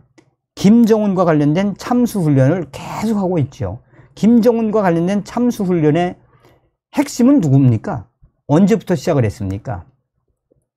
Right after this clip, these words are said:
박근혜 대통령 시절에 얼마나 참수훈련, 사실 다 그, 이 블라인드 오퍼레이션이라든지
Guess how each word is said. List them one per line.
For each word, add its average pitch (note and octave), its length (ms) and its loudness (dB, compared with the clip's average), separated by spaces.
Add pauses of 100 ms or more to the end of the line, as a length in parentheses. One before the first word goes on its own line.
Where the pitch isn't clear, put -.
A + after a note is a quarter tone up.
(180)
박근혜 C4+ 440 0
대통령 F#3+ 420 -2
시절에 F3 360 -2 (120)
얼마나 G3+ 580 2
참수훈련, D3 800 -2 (520)
사실 B3+ 280 0
다 B3 180 -2
그, A#3 220 -2 (800)
이 G3 220 4
블라인드 F#3 480 2
오퍼레이션이라든지 C3 1300 0